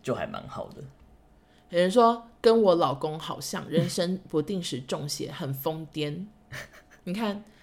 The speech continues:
Speaker 2: 大家都
Speaker 1: 这是个性的问-，这是个性啊，这
Speaker 2: 有人说
Speaker 1: 放在一些地方是好的。
Speaker 2: 欧娜本人超 nice。哦，这位是，就是我其实在西雅图有见一位网友，然后这个，这个他说本人超 nice。
Speaker 1: 这是谁啊？
Speaker 2: 就是那个来百货公司找我们的那个。
Speaker 1: 哦。
Speaker 2: OK，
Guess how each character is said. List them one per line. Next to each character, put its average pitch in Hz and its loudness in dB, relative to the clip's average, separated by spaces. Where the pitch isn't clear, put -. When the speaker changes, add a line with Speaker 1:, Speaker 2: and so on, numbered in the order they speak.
Speaker 2:
大 196 -4
家 185 -2
都 254 2
Speaker 1:
这 254 2
是 233 -2
个 208 4
性 170 -2
的 113 -2
问-， 110 -6
这 160 -10
是 185 2
个 131 0
性 101 -8
啊， 117 -12
这 117 -10
Speaker 2:
有 202 6
人 226 8
说 226 12
Speaker 1:
放 202 12
在 - -2
一 - -10
些 185 4
地 156 0
方 139 6
是 139 6
好 254 10
的。 277 10
Speaker 2:
欧 294 4
娜 277 10
本 208 4
人 156 0
超 180 -2
nice。 175 0
哦， 233 10
这 302 6
位 320 12
是， 277 8
就 285 -2
是 381 8
我 220 10
其 - 2
实 196 6
在 262 8
西 277 2
雅 170 6
图 180 2
有 143 4
见 196 0
一 - 0
位 185 6
网 143 2
友， 131 -2
然 151 -6
后 190 2
这 202 0
个， 208 -4
这 240 4
个 185 4
他 208 -2
说 202 2
本 190 0
人 139 -4
超 170 -8
nice。 160 -8
Speaker 1:
这 180 -2
是 135 0
谁 85 0
啊？ 55 -2
Speaker 2:
就 254 -6
是 262 0
那 254 6
个 202 4
来 180 4
百 160 2
货 170 0
公 170 -4
司 180 -6
找 143 -2
我 131 -4
们 120 -10
的 - -16
那 82 -12
个。 - -18
Speaker 1:
哦。 170 8
Speaker 2:
OK， 170 -4